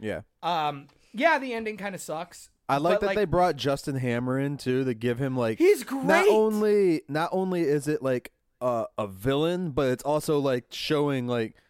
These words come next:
Speaker 2: Competition or, like,
Speaker 1: competition, right.
Speaker 2: real world stakes.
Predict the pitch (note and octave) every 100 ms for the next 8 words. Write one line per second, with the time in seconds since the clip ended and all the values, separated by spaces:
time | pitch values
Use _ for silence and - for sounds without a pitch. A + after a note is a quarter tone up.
0 | - C4+ C#4+ C#3 C#4 F4 G3+ F3 D3 E3
1 | F3 F#3 F3+ B2 A2 E3 A2+ E2+ D#2 -
2 | - E3+ B3+ E4 E4+ B3 A#3 B3 A#3+ G#3
3 | - - G#3 G#3+ -